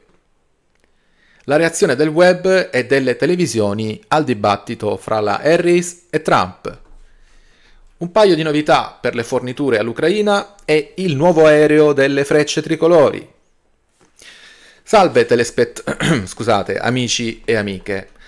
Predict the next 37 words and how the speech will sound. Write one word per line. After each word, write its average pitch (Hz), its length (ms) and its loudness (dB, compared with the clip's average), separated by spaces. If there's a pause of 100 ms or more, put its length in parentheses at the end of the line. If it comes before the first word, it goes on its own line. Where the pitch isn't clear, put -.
(220)
Apriamo 147 360 2
il 151 80 -6
video 170 220 -4
di 131 100 -2
oggi 127 540 -2
con 123 240 -4
le 120 160 -2
dichiarazioni 123 640 -4
del 107 160 -6
presidente 107 600 -6
turco 110 500 -4
Erdogan 107 720 -2 (340)
nei 202 160 0
giorni 117 380 -2
precedenti 107 680 -4
alla 135 240 -4
visita 101 420 -8
di 104 140 -10
Putin 101 440 -10
in 107 160 -14
Turchia. 107 640 -6 (760)
Diversi 196 380 0
siti, 156 380 -4
fra 143 140 -2
l'altro, 120 400 -2
riportano 123 960 -6
che 165 160 -6
Putin 165 520 -8
abbia 160 320 -4
chiesto 113 440 -4
garanzie 156 600 -6
di 117 100 -10
scorta 151 800 -4
nello 156 180 -6
spazio 110 520 -4
aereo 107 280 -2
turco, 113 640 -6